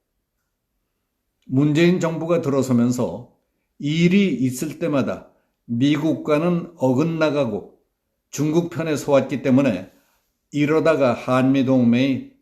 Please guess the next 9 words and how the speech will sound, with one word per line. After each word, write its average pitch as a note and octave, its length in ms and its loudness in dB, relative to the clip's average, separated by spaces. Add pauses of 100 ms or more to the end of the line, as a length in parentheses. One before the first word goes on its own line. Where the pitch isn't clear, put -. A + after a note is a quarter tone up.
깨지는 C#3+ 540 -2
것 E3+ 200 -4
아닌가 D3 380 -2
하는 C3+ 380 -2 (300)
불안감과 C3+ 1160 2 (280)
걱정을 C#3 600 -2
하는 D3 280 -6
사람들이 C#3 460 0
많습니다. B2+ 680 2